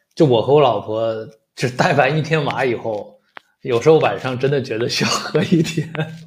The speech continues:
<laughs> 甚至就不管是什么酒，甚至我们可以喝很便宜的那种低度酒，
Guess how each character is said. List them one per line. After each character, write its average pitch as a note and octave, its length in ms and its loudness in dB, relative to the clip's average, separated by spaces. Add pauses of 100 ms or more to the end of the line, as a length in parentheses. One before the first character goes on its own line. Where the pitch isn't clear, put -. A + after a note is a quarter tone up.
(260)
<laughs> - 680 -4
甚 A3+ 220 6
至 G#3+ 140 8
就 G#3+ 100 8
不 G#3 200 4
管 A#2+ 280 0
是 C#3+ 80 -4
什 - 120 -10
么 A#2+ 120 -8
酒， - 400 -10
甚 F3+ 160 -6
至 D#3 40 -2
我 B2 60 -2
们 C3 160 -4
可 C#3+ 220 -2
以 C#3+ 80 2
喝 C#3 220 -2
很 G#2 480 -10
便 A2+ 300 -8
宜 C#3+ 120 -4
的 B2+ 80 -6
那 B2 120 -8
种 G#2+ 360 -12 (240)
低 C3+ 180 -2
度 B2+ 220 -2
酒， G2+ 120 -10